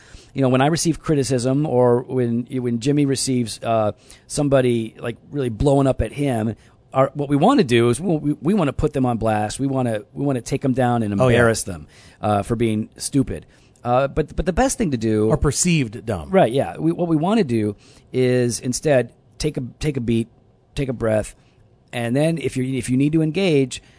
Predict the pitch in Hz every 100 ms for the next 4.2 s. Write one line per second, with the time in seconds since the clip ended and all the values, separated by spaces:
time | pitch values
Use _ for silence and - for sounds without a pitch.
0 | _ - 143 143 139 135 - - 160 196
1 | 196 139 131 - 160 175 95 90 98 113
2 | 127 131 131 - 151 131 143 135 123 117
3 | 120 135 - 69 69 - 151 135 117 120
4 | 120 123